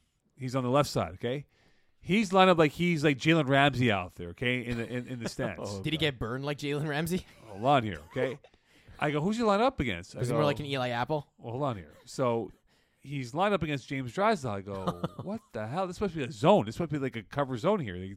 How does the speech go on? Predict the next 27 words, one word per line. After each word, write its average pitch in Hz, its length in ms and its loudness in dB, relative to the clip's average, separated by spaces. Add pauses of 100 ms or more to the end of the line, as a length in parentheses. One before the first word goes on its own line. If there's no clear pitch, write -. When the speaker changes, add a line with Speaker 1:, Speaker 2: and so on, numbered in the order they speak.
(120)
Speaker 1:
try 131 120 -4
and 113 100 -8
disguise 180 400 0
it, 85 100 -8
right?" 160 200 -2 (760)
Drysdale 190 320 10
runs 185 180 8
a, 143 200 4
runs 131 240 4
a 117 40 2
go, 92 400 2 (920)
and, 123 280 -2
and 123 280 -4
Phil - 120 2
Roberts 127 360 6
overthrew 120 340 0
Speaker 2:
Sick. 85 100 -6
Speaker 1:
him. 85 40 -14
Like, 104 180 -4
yeah, 117 140 2
he 113 80 -2
Speaker 2:
Yeah. 131 40 -4
Speaker 1:
just 135 180 -8
overshot 113 440 -2
the 98 60 -16
play, 95 160 -8
okay? 113 320 -8